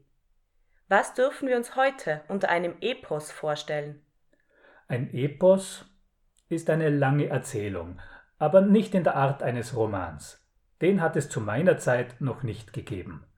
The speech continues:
Speaker 2: Meine Epen sind in Versen abgefasst.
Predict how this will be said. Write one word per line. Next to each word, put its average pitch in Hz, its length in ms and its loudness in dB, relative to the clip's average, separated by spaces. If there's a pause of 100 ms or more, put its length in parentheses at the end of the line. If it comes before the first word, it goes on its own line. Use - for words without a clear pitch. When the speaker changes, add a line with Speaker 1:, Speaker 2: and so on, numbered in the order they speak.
(380)
Speaker 2:
Meine 160 420 2
Epen 165 500 0 (120)
sind 131 260 -2
in 113 120 -2
Versen 135 540 -2
abgefasst. - 800 -10